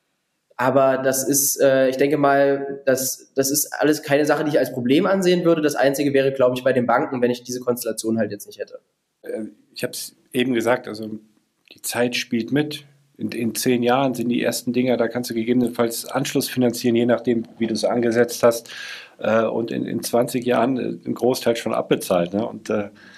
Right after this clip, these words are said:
Speaker 2: dann kommst du gerade in das Alter, in dem, ja, ich jetzt gerade <laughs> bin.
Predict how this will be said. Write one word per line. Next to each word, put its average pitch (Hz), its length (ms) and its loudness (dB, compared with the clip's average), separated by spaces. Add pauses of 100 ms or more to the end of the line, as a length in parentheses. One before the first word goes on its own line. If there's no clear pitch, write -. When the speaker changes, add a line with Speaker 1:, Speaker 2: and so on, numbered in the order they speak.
(300)
Speaker 2:
dann 131 100 0
kommst 131 300 -2
du 123 40 -4
gerade 117 300 4
in 117 60 0
das 113 180 0
Alter, 117 300 0
in 117 100 0
dem, 113 760 -4 (340)
ja, 113 160 0
ich - 160 -6
jetzt - 240 -4
gerade 95 300 2
<laughs> - 60 -12
bin. 98 140 -4